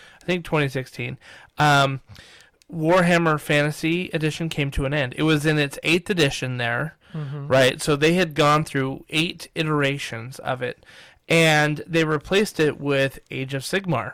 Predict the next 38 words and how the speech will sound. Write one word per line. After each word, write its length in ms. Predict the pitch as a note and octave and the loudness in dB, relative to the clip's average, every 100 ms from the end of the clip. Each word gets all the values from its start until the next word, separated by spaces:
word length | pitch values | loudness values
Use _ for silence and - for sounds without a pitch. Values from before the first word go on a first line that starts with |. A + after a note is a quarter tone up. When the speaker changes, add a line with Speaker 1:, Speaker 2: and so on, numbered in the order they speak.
| - - | -16 -10
Speaker 2:
Right. 360 | D3+ E3 F3 - - - _ - | -4 -4 -6 -10 -20 -20 _ -4
Speaker 1:
Okay, 460 | B2+ C#3+ C3 E3 - D#3+ | -2 0 0 0 -4 -2
and 320 | D#3 D3 C#3+ | 2 2 2
which 200 | E3 - | -2 0
was 220 | F#3 F3+ | 0 0
the 80 | F3+ | -2
fantasy 420 | A3 A#3 B3+ A3+ | 0 0 0 -2
models. 500 | F3 C3 C3 C3+ F3 | 0 2 2 0 -2
Um, 360 | - C#3+ C#3+ C#3 | -2 0 0 -2
some 180 | - D#3+ | -4 -2
of 80 | E3+ | 0
them 140 | F3 | 0
were 140 | E3 E3 | 0 0
new 320 | D#3 D#3 E3 | -2 0 0
lines 400 | D#3+ D3 D3+ D#3 | 2 0 0 -4
of 120 | D#3 | -6
models. 540 | C#3+ C3+ C#3+ C#3+ C#3+ C#3+ | -2 0 2 2 0 -2
Some 180 | D3 D3 | -4 -4
of 80 | C#3+ | -2
them 180 | C#3+ | -4
were 180 | C#3+ C#3 | -2 -2
new 220 | C#3 C#3+ C#3+ | -2 -4 -4
things, 420 | C#3 C#3 C3+ C#3 | -4 -4 -6 -4
right? 240 | C#3 C3+ | 0 0
Like, 220 | C#3+ C3+ - - - - | 0 -2 -6 -20 -14 -4
they 80 | D#3+ | 2
started 260 | E3+ D#3+ | 4 2
coming 260 | E3+ D#3 D3 | 2 2 2
out 180 | C#3+ D3 | 0 0
with, 260 | C#3 C3 | -4 0
uh, 160 | C3 B2+ | 0 2
more 300 | C3+ C3+ C3+ | 0 -2 -2
plastic 680 | - C#3 C#3 C#3 - F#3+ - | -2 0 0 0 -6 -8 -6
minis 360 | F3 F3 F#3+ F3 | -4 -2 -2 -4
instead 360 | D3 - C#3 | -6 -2 -2
of 140 | C#3 C3 | -2 -4
the 180 | C3+ B2+ | -8 -8
pewter, 640 | - D3 D3+ E3+ F3+ | -4 -2 0 0 -2